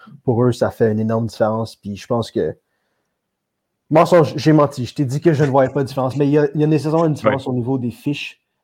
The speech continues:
Speaker 1: parce que
Speaker 2: Ok.
Speaker 1: les équipes, euh, ne sont, ne sont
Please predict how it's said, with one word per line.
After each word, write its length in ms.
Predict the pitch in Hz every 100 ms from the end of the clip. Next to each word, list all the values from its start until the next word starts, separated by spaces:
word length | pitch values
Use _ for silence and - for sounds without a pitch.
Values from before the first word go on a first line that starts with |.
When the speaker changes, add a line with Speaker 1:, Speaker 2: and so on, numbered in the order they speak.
| _
Speaker 1:
parce 260 | 127 - -
que 80 | 127
Speaker 2:
Ok. 160 | 120 113
Speaker 1:
les 240 | 120 113
équipes, 460 | 120 - 135 131 -
euh, 240 | 110 101
ne 180 | 110 113
sont, 380 | - 117 110 - _ 117 - - 135 123
ne 140 | 139 131
sont 480 | 131 131 131 135